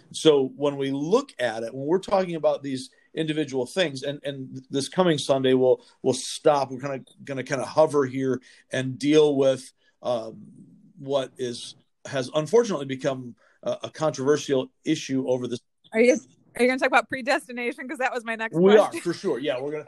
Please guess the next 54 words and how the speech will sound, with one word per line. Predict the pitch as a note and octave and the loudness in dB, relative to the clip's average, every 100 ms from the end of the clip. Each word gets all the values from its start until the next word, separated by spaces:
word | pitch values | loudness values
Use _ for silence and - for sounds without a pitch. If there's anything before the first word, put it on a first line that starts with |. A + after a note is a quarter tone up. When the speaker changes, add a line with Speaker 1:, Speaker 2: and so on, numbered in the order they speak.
| - | -14
Speaker 2:
<laughs> | _ - | _ 0
Speaker 1:
we'll, | A#3+ | 2
Speaker 2:
Well, | B3+ | 4
then | C#4+ | 6
Speaker 1:
we'll, | C#4+ | 6
Speaker 2:
I'll, | F4+ | 6
I'll | C#4+ D4 | 2 4
hold | D#4+ D4 | 6 6
Speaker 1:
we'll | C4+ A#3+ | 6 6
Speaker 2:
off. | D#3 | 4
Speaker 1:
spend | - F#3 G3 E3+ | 2 2 2 2
this | F3 - | -4 -6
Sunday | - F3+ E3+ D#3 C#3 _ _ | -4 -4 0 0 -2 _ _
focusing | - E3+ E3+ F3 - D3+ D3 | -6 -4 -2 -4 -6 -8 -6
in | D#3 D3+ | -4 -4
on | C#3+ C3 C3 | -4 -8 -8
the | C3 C3 | -4 -2
idea, | C3 C3+ - D#3 E3 D#3 - _ _ - | -2 -2 -6 0 4 4 4 _ _ -4
uh, | C3 B2+ - | 0 0 0
of | B2 - | -6 -6
predestination | - C#3+ C3+ - C3+ C3 C3 C3 B2+ A#2+ - | -4 -2 -2 -4 -8 -6 -6 -8 -10 -10 -6
and | B2 A#2+ A#2 | -4 -4 -4
assurance. | - - - D#3 A2+ G2+ - - _ | -8 -6 2 2 2 -4 -14 -16 _
So | - C#3 C3 A#2+ | -4 4 4 4
what, | A#2+ C3 C3+ E3 D#3+ | -4 -6 2 2 4
what | F#3 | 0
is | G#3+ | 0
the | E3 D3 _ | -2 -4 _
Speaker 2:
Well, | A3 | -8
then | A3+ A#3+ | 0 4
I'll | C4 | 6
hold | C#4+ C#4 | 6 6
off | C4 B3+ | 6 6
on | A#3 | 2
my | A3 | 0
questions. | G#3+ A#3+ - D4+ A#3+ - C5+ D3 - | -2 -4 -4 -16 -14 -4 -2 -2 -2
<laughs> | |
Speaker 1:
<laughs> | G3 F#3 C#3+ - - | 2 2 0 -2 2
Well, | E3+ F3 F3+ | 6 6 6
uh, | D#3+ D#3 | 4 2
maybe | E3 E3 | 0 0
we'll | E3 D#3+ | 2 2
get | D#3+ | 0
'em | D3+ | -4
started | C3 D3+ D#3 D3+ | 0 2 2 0
this | D3 D3+ | -8 -8
week | D#3 D#3 | -8 -8
and | A#2+ | -10
finish | - C#3+ C3 | -10 -10 -10
'em | C3+ | -8
up | B2+ | -4
next | C3 A#2+ | -4 -2
week. | B2 A#2+ | -4 -2
But, | B2+ | -2